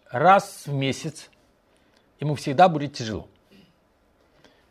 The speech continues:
То есть оно даже логично, что определённые вещи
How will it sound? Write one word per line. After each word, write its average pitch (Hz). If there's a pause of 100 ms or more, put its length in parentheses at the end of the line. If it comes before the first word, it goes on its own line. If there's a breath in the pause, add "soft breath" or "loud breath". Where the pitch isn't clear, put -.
То 165
есть 165
оно 208
даже 220
логично, 202
что -
определённые 196
вещи 139